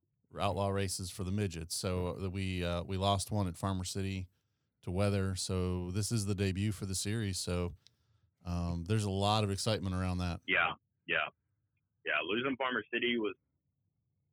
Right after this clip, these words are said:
Speaker 2: that sucked a lot, but, uh, the, the fact that it gets to kick off in Millbridge is pretty cool, I think.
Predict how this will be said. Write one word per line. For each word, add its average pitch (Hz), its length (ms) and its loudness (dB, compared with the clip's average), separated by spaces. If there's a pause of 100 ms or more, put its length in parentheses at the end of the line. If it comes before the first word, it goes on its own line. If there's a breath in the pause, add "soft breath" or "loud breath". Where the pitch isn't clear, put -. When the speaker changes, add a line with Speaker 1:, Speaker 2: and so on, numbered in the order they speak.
(180)
Speaker 2:
that 101 140 0 (120)
sucked 101 260 -4
a 87 60 -6
lot, 85 300 0 (100)
but, 82 140 -4
uh, 80 320 -2 (440)
the, 95 60 -12 (160)
the 113 160 0
fact 135 300 2
that 110 140 0
it 104 120 -2
gets 107 160 -4 (100)
to 85 260 -4 (260)
kick 110 160 -2
off 98 260 -2
in 82 80 -10
Millbridge 87 480 -4
is 76 80 -14 (120)
pretty 78 160 -4 (100)
cool, 78 120 -8
I 76 140 -4
think. - 160 -16